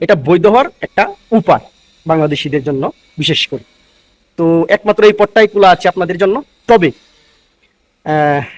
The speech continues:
খুবই সাবধান পার্টনার ভিসা থেকে, আবারও বলছি, খুবই সাবধান, দেখে শুনে বুঝে তারপর আপনারা পার্টনার হবেন, অথবা যাদেরকে পার্টনার করবেন তাদের কুছ-, আর যদি আপনি কোথাও পার্টনার ভিসা লাগাতে যাচ্ছেন,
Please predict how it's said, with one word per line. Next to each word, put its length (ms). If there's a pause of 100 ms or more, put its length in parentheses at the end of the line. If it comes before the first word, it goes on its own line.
(360)
খুবই 180
সাবধান 380
পার্টনার 300
ভিসা 140
থেকে, 140
আবারও 240
বলছি, 260
খুবই 220
সাবধান, 360 (460)
দেখে 280
শুনে 280
বুঝে 320 (400)
তারপর 320
আপনারা 320 (440)
পার্টনার 400
হবেন, 280 (180)
অথবা 260
যাদেরকে 340
পার্টনার 380
করবেন 260 (560)
তাদের 320
কুছ-, 300
আর 200
যদি 160
আপনি 160
কোথাও 220
পার্টনার 320
ভিসা 160
লাগাতে 280
যাচ্ছেন, 380